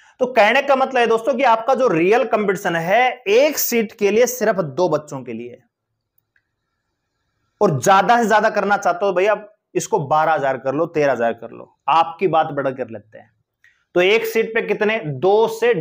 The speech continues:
ढाई बच्चे। पहले लाख, डेढ़ लाख बैठते थे भैया, एक सीट पे पचास बच्चों के बीच में कंपटीशन है, साठ बच्चों के बीच में कंपटीशन, अब कितना है, सिर्फ दो या तीन। यानी आपको अपनी एक सीट के लिए दस हजार को पीछे छोड़ने की आवश्यकता नहीं है,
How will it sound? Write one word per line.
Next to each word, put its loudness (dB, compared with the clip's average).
ढाई -2
बच्चे। -10
पहले 6
लाख, 6
डेढ़ 0
लाख 2
बैठते -2
थे -2
भैया, 2
एक 0
सीट -6
पे -2
पचास -2
बच्चों -10
के -2
बीच -6
में -8
कंपटीशन -4
है, -2
साठ 2
बच्चों -2
के -4
बीच -2
में -6
कंपटीशन, -6
अब 0
कितना -4
है, -6
सिर्फ 0
दो 0
या 2
तीन। -6
यानी 2
आपको 4
अपनी 2
एक 4
सीट -4
के 0
लिए 0
दस 0
हजार 2
को 2
पीछे 0
छोड़ने 0
की 0
आवश्यकता -2
नहीं 0
है, -10